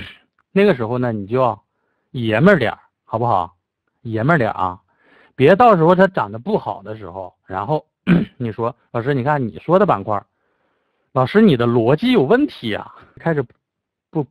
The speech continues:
不但批评我的板块儿问题了，还说我逻辑有问题了。逻辑有问题是因为你笨，你看不懂，对吧？就是我说的什么意思呢？就是你不，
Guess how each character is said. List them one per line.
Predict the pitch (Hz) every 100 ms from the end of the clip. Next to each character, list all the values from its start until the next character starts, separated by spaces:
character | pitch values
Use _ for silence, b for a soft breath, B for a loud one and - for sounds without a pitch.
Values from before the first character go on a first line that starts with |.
| _
不 | 131
但 | 180 170
批 | - 175
评 | 143 143
我 | 117
的 | 147
板 | 127 -
块 | - 190
儿 | 196
问 | 123
题 | -
了， | 95 107
还 |
说 | - 208
我 | 196
逻 | 117 107 135
辑 | 247
有 | 233
问 | 131 110
题 | - -
了。 | - - _ _ _ _ _ _ _ _ _
逻 | 117 143
辑 |
有 | 196
问 | 147 160
题 | 151
是 | 175
因 | 170
为 | 180
你 | 139
笨， | - 196 180 _ _ _ _ _ _
你 | 117
看 | 113 - 190
不 | 196
懂， | 180 - _ _ _ _ _
对 | 196
吧？ | 196 190
就 | 160 190
是 |
我 | 190 127
说 | - 185
的 |
什 | 175
么 | 123
意 | 165
思 | 160
呢？ | 117
就 | 101 110
是 | 104
你 | 135 127
不， | 180 247